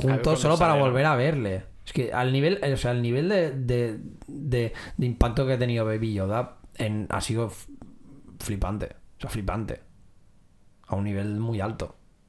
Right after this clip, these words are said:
Speaker 1: Entonces, por eso creo que es una cagada que te cagas. Que sí, que lo, a lo mejor luego lo recuperarán, ¿eh? Pero
Speaker 2: Yo creo que es, es la mala gestión de hacer Disney Plus,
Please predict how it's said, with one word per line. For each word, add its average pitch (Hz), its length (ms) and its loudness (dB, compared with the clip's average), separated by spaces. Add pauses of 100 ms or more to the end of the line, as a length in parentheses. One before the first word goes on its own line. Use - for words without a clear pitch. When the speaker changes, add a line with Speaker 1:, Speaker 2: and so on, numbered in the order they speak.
(180)
Speaker 1:
Entonces, 98 200 -2
por 104 160 0
eso 120 180 0
creo 127 240 0
que 131 60 -2
es 117 60 -2
una 113 160 -2
cagada 107 340 -2
que 110 100 -4
te 92 100 -6
cagas. 95 320 -4 (360)
Que 123 100 -2
sí, 151 140 0
que 156 80 0
lo, 120 220 2
a 113 40 2
lo 113 140 0
mejor 110 240 0
luego 156 160 2
lo 127 100 2
recuperarán, 110 680 -2
¿eh? 139 140 -2
Pero 101 580 -2 (120)
Speaker 2:
Yo 120 160 -2
creo 143 140 0
que 139 140 0
es, - 140 -6
es 123 240 -6
la 143 80 -2
mala 135 160 -2
gestión 131 420 -4
de 127 120 0
hacer 120 420 -4
Disney 123 360 -4
Plus, 139 600 -8